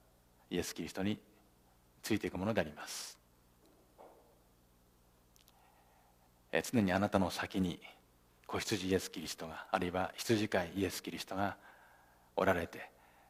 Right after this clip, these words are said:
えー、あなたはその足跡を歩むものです。その足跡に倣うものです。それは全クリスチャンの特徴でもあるんですが、えー、教会の特徴であると。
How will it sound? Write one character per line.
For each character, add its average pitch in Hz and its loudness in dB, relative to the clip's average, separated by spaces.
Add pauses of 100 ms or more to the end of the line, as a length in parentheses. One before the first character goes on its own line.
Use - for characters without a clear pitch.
え 82 2
ー、 85 6
あ 87 6
な 85 4
た 87 2
は 85 2
そ 104 4
の 92 6
足 87 2
跡 95 0
を 104 2 (600)
歩 98 4
む 87 2
も 78 -6
の 69 -10
で - -14
す。 - -8 (120)
そ - 0
の 90 0
足 - 2
跡 90 2
に 98 2 (200)
倣 104 6
う 104 6
も 87 2
の - -10
で - -14
す。 - -8 (1700)
そ 110 0
れ 104 6
は 95 6 (1000)
全 92 2
ク - -4
リ 95 2
ス - -2
チ 92 0
ャ - 2
ン 107 2
の 120 0
特 - -2
徴 120 4
で 101 2
も 98 4
あ - 2
る 90 2
ん 85 0
で 80 -2
す - -8
が、 95 -2 (560)
え 85 -4
ー、 - -10
教 98 6
会 92 4
の 113 2
特 - -2
徴 87 0
で 80 -2
あ 78 -2
る - -12
と。 - -16